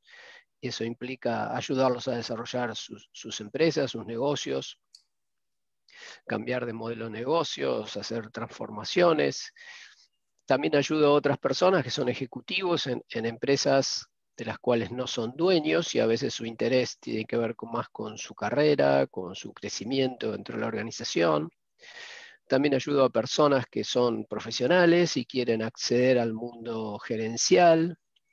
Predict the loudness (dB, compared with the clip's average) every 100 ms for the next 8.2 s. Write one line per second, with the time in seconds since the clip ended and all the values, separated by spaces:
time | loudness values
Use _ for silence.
0 | _ _ _ _ _ -20 -20 -20 _ 0
1 | 4 4 6 6 8 6 4 4 4 4
2 | 4 6 4 2 2 2 0 -6 -4 -2
3 | -2 -2 2 4 6 6 6 6 4 -2
4 | -2 -2 -4 -8 -4 -2 -4 -6 -4 0
5 | 2 2 -2 -8 -10 -8 -6 -6 -4 4
6 | 6 6 0 -6 0 4 4 4 2 2
7 | -4 -4 0 2 2 -4 -8 -2 -2 0
8 | -2 -6